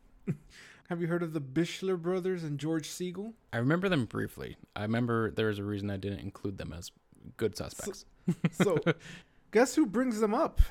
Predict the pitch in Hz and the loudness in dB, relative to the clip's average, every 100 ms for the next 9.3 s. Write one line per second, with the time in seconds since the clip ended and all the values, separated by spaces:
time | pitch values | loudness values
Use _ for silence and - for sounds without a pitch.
0 | - 165 151 139 - 127 - - 85 - | 2 -4 -2 -4 -2 -2 -4 -10 -12 -12
1 | - - _ 131 240 240 233 - _ - | -18 -18 _ -8 -6 -4 -6 -12 _ -20
2 | - - - 127 120 123 247 175 156 165 | -20 0 6 6 8 6 8 8 10 10
3 | 147 123 - 202 - - 226 - - 180 | 10 8 8 12 12 12 8 6 4 8
4 | 214 220 208 - 277 311 349 339 294 311 | 10 8 8 4 4 6 6 6 6 8
5 | 226 156 285 208 254 - 262 269 - 196 | 6 4 0 0 -4 2 2 2 -6 4
6 | 202 170 196 220 180 147 170 175 185 180 | 4 6 4 6 4 4 0 0 -4 -4
7 | 175 160 180 175 160 202 190 151 - 139 | -4 -4 -2 -2 -2 -4 -4 -6 -4 -6
8 | 127 - 139 139 143 147 156 165 180 - | -6 -8 -6 -4 -4 -4 -4 -4 -6 -10
9 | - - | -18 -20